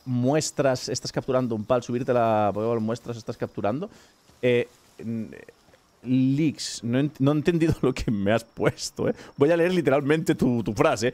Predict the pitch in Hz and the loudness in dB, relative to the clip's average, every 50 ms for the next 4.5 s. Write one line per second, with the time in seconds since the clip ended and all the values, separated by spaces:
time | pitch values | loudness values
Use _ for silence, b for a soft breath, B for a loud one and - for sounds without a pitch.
0 | B B B - 202 202 - 269 254 254 262 262 240 226 214 190 170 180 202 185 | B B B 0 0 2 2 2 4 4 4 4 4 2 2 2 2 2 2 2
1 | - 208 185 - 165 - - 180 - - 190 - - 170 180 185 175 165 170 156 | 2 0 0 0 0 0 0 0 2 0 0 2 2 2 2 2 2 2 0 2
2 | 139 - 170 160 - - 151 160 170 170 180 165 160 156 160 143 151 160 156 160 | 2 2 2 2 2 2 2 2 2 2 2 2 2 2 0 2 2 2 2 2
3 | 151 143 135 - 139 147 170 165 - - 185 156 139 - 151 - - 160 143 147 | 2 0 -2 0 2 2 2 2 0 0 0 0 2 0 0 0 0 0 0 0
4 | 127 - - 131 160 196 240 247 269 247 | 0 0 2 2 2 4 4 2 2 2